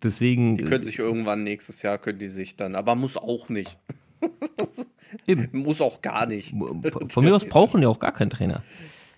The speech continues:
Speaker 1: Ähm,
Speaker 2: Nö, muss nicht.
Speaker 1: Ja, und warte mal ab. Also ich glaub sowieso, dass der, der, der macht bis Winter, macht der Typ eh safe weiter.
Speaker 2: Ja, der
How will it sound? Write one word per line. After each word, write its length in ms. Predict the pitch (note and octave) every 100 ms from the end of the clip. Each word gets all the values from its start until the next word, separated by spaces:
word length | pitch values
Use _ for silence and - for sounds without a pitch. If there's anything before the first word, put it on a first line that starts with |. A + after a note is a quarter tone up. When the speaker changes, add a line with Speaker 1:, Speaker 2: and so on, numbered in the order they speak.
| _
Speaker 1:
Ähm, 440 | - G2+ G2+ G2+ G#2
Speaker 2:
Nö, 60 | G#2 - _ _ _ -
muss 280 | - A2 -
nicht. 140 | G#2+ F#2 -
Speaker 1:
Ja, 300 | F#2+ C#3+ G2+
und 420 | - B2 G#2 - _
warte 260 | A2+ A#2 A2+
mal 80 |
ab. 140 | G#2+ -
Also 180 | G2+ G2+
ich 120 | -
glaub 220 | - G#2
sowieso, 440 | - G#2+ G#2 G#2 F#2+
dass 220 | F#2 -
der, 420 | G2 F#2+ G2 G2 _ _ _ _ _ _ _ _ _ - - - _ -
der, 100 | A#2+
der 260 | - A2+
macht 260 | G#2 A2+ -
bis 220 | G2+ -
Winter, 260 | A2 A#2+ G2+
macht 260 | G2 -
der 140 | F#2+ G2
Typ 180 | - B2 _ _
eh 140 | G#2+
safe 320 | G#2+ - G2+ -
weiter. 420 | - A2 A2 A2 - _ _ _ _ _ _ _ _ _ _ _ _ _ _
Speaker 2:
Ja, 320 | A#2+ A2+ G#2 F#2+ _ _
der 160 | - -